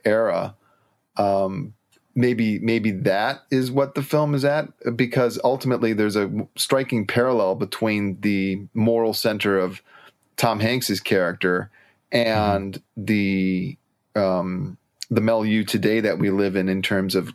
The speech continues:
Speaker 1: constant fear of terrorism, and, and that perhaps the best way to go about, um,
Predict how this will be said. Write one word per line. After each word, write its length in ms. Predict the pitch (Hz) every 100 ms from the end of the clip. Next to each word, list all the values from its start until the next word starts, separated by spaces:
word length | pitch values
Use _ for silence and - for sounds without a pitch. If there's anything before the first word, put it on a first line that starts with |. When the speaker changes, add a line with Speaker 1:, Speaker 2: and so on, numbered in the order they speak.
| - - -
Speaker 1:
constant 500 | 107 98 - 95 -
fear 220 | 104 92
of 140 | 82
terrorism, 720 | - 123 113 90 92 85 87 - - - - - _
and, 580 | - 110 107 101 101 92 -
and 240 | 107 101 104
that 300 | 101 - 104
perhaps 440 | 117 110 113 -
the 80 | -
best 460 | 92 110 120 - -
way 440 | 101 107 98 92
to 200 | 95 107
go 220 | 92 98
about, 460 | 92 95 98 92 - _ _ - _ _ -
um, 460 | 98 92 90 90